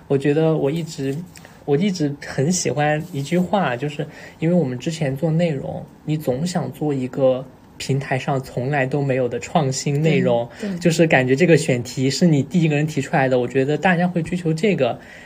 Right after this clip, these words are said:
Speaker 1: 但我被一句话安慰到了，就是戴森这个产品，这个品牌推翻了市场所有存在，呃，就是它生产市场，市面上所有的电器，并且以高于二十倍的价格进行售卖。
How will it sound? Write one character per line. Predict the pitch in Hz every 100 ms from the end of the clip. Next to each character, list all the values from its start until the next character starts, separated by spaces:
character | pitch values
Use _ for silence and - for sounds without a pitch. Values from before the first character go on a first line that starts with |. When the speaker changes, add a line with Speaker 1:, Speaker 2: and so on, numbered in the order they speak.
| -
Speaker 1:
但 | 208
我 | 143
被 | 117 - 180
一 | 131
句 | 170
话 | 170 147
安 | 147 147
慰 | 135
到 | 127
了， | - - - -
就 | -
是 | 180 156
戴 | 147 170
森 | 139 156 147 156
这 | 160 160
个 |
产 | 147 - 127
品， | 147 143 120 - - -
这 | - 170
个 | 160
品 | - 127
牌 | - 123 120 127 - - -
推 | - 170 175
翻 | 180 170
了 | 151
市 | 143 -
场 | 160 127
所 | - 135 156
有 | 156
存 | 143 127 123
在， | 143 135
呃， | 143
就 | 139 160
是 | 160
它 | 160 196
生 | 190 220
产 | 165
市 | - 185
场， | 190
市 | 165
面 | 190
上 | 185
所 | 175 151
有 | 202
的 | 165
电 | 156 131
器， | -
并 | - 190
且 | 180 160
以 | 131
高 | - 160 175
于 | 139
二 | 185 202
十 | 180 -
倍 | 165 139
的 | 120
价 | 123 131
格 | 117
进 | 127 147
行 | 135
售 | 127 175 131
卖。 | 123